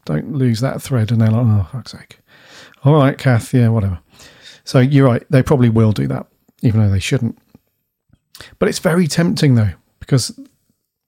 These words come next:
going back to your question about should they or shouldn't they,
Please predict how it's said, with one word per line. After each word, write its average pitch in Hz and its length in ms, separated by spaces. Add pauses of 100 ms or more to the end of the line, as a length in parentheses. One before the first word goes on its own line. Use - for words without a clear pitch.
(760)
going 143 160
back 151 140
to 151 120
your 131 60
question - 360
about 120 300
should - 280
they 117 400
or 160 140
shouldn't 143 360
they, 123 280